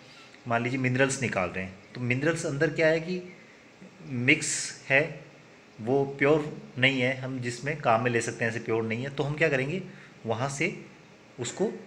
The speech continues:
निकालेंगे चट्टानों में से मिनरल्स को और फिर उसको process करेंगे। Process करने के बाद में मान लीजिए जैसे gold है, तो gold को हम अलग कर लेंगे, उससे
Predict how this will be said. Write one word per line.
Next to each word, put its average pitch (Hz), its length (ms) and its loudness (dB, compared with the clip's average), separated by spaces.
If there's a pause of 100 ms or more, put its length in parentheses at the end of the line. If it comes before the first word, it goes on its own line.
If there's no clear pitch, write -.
(140)
निकालेंगे 143 480 0
चट्टानों 147 380 2
में 147 120 0
से 160 280 0 (180)
मिनरल्स 131 380 4
को 151 160 -2 (360)
और 123 60 2
फिर 143 180 0
उसको 143 180 -2
process 139 420 0
करेंगे। 147 340 2
Process 123 480 -2
करने 127 220 0
के 127 60 0
बाद 123 180 4
में 127 100 0
मान 123 200 4
लीजिए 123 200 0
जैसे 123 200 0
gold 113 360 6
है, 110 120 6 (560)
तो 117 60 -4
gold 113 360 2
को 135 160 -4
हम 135 260 -6 (880)
अलग 120 220 0
कर 123 100 4
लेंगे, 139 320 0 (140)
उससे 117 320 -2